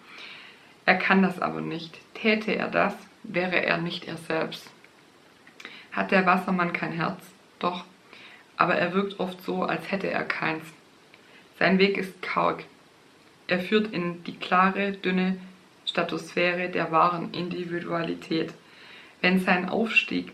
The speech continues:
die Talbewohner traurig macht, dann muss er damit leben. Er muss Trost in der Erkenntnis suchen, dass gebrochene Herzen der unausweichliche Weg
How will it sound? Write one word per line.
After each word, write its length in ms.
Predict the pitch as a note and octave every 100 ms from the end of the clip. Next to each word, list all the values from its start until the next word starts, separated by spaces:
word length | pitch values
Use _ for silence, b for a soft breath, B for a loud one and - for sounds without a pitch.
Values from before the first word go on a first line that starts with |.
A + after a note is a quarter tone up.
| -
die 320 | E3+ - - - - _ - _ - -
Talbewohner 760 | - F#3 F#3+ F#3 E3+ E3+ E3
traurig 520 | - F#3+ G3 F#3+ F#3+
macht, 260 | E3+ - - - - _ _ _
dann 180 | - F3
muss 200 | F#3+ G3
er 140 | F3+ F3
damit 340 | E3+ E3+ E3+
leben. 480 | - E3+ E3 - - - _ _ B B B B B B
Er 100 | -
muss 220 | F#3+ G3+ -
Trost 420 | - G3 G3+ -
in 120 | F#3
der 120 | F3 E3+
Erkenntnis 580 | - - F3+ F#3 F#3
suchen, 540 | - F#3+ F#3+ F#3+ G3+ A3 B B B
dass 200 | F#3 F#3+
gebrochene 560 | F#3 - F#3 F#3 F#3 F#3
Herzen 540 | F#3 - - - E3+
der 220 | - -
unausweichliche 1300 | - F#3+ E3+ F3+ - - - E3+ F#3 F3+ E3+ E3 D#3+
Weg 260 | E3 E3 E3